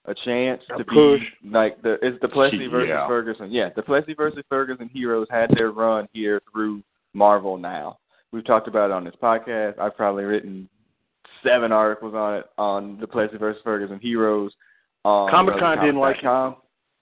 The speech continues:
Speaker 1: dot com. Yeah. <laughs> Yeah, exactly.
Speaker 3: Uh-huh.
Speaker 1: Um, and,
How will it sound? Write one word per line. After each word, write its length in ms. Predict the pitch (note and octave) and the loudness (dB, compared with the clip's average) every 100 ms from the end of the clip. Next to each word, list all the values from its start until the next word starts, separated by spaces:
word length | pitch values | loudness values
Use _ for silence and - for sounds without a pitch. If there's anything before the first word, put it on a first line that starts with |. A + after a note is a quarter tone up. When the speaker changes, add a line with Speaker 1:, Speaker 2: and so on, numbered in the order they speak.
| _ _ A2+ | _ _ -4
Speaker 1:
dot 200 | G#2+ - - | -2 -2 -8
com. 340 | - - F#3+ | -8 -2 0
Yeah. 0 | |
<laughs> 180 | - - | 0 -2
Yeah, 160 | - - - A3+ A2+ | -2 -4 -6 -12 -6
exactly. 200 | G2+ A#2+ | 4 6
Speaker 3:
Uh-huh. 540 | B2+ A#2 A2 _ - | 6 2 -4 _ 4
Speaker 1:
Um, 240 | A#2 G#2 G#2 - _ - | 4 4 -2 -18 _ -6
and, 440 | A2 A2 A2+ A2 | -4 -2 -4 -6